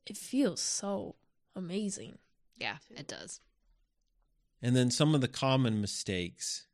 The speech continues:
Speaker 3: which we've mentioned earlier, but we'll just go over again, are to not include a drain.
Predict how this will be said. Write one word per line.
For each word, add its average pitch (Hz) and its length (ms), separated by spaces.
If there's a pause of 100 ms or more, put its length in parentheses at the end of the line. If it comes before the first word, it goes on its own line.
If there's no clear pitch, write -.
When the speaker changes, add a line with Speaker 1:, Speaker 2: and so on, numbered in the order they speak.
(140)
Speaker 3:
which 104 200
we've 101 160
mentioned 101 400
earlier, 90 380
but 87 180
we'll 85 100
just - 180
go 92 120
over 90 260
again, 87 480 (500)
are 90 200
to - 180
not 95 260
include 120 380
a 127 60
drain. 98 520